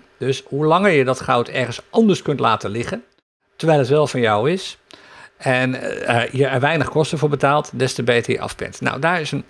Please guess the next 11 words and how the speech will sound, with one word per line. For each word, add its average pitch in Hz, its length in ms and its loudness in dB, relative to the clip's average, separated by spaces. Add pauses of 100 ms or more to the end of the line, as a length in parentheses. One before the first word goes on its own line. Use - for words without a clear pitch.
fantastisch - 760 -6
systeem 160 460 -2
voor 139 100 -2
uitgevonden. 151 720 0 (680)
Pax - 320 -2 (280)
Gold. 143 500 2 (120)
En 160 280 -2 (100)
als 160 200 -2
je 180 60 2
je 170 60 4
afvraagt, 165 480 -2